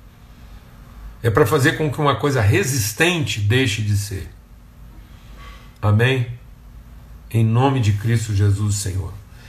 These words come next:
Vamos ter uma palavra de oração. Agradecer a Deus por esse momento. E, é, é...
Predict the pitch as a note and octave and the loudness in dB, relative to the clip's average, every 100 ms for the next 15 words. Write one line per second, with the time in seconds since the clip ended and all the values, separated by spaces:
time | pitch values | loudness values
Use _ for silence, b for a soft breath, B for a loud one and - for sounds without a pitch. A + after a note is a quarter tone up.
0 | B - C3+ B2+ C#3+ A#2+ A#2 A2+ A2 A2 | B -6 -4 2 0 2 2 2 2 0
1 | G2+ - A#2 A#2+ B2+ B2 - - B B | 0 0 0 0 0 -4 -10 -20 B B
2 | B B - G2+ A2+ G#2+ G2+ A2 G#2 G2+ | B B -6 0 2 2 0 0 0 2
3 | A#2 - A2+ A2 G2+ A2 G2+ G#2+ A#2 A2+ | 2 0 -2 -2 -2 0 2 2 2 -4
4 | - - B B B B B B - G2 | -12 -18 B B B B B B -8 0
5 | G#2 G#2+ G#2 G2+ G2 F#2+ E2+ - - - | 2 2 2 4 4 0 -4 -12 -16 -18
6 | - - - - B B B B B B | -20 -20 -20 -20 B B B B B B
7 | B B B B B B B B B B | B B B B B B B B B B
8 | - G#2+ A2+ A2+ A2 G#2+ A2 A2 A2 G#2+ | 0 2 4 4 4 0 0 0 2 2
9 | G#2+ G2 F2+ F2+ | 2 2 2 -2